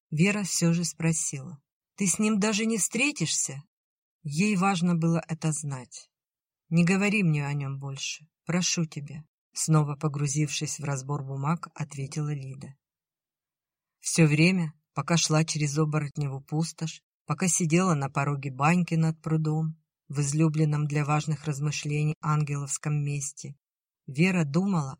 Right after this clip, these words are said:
об этих словах сестры. Все ее планы на будущее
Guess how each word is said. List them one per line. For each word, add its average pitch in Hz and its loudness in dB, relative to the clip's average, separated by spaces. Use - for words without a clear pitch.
об 143 -4
этих 175 0
словах 151 -2
сестры. 139 -8
Все - 2
ее 180 6
планы 196 2
на 180 6
будущее 165 -2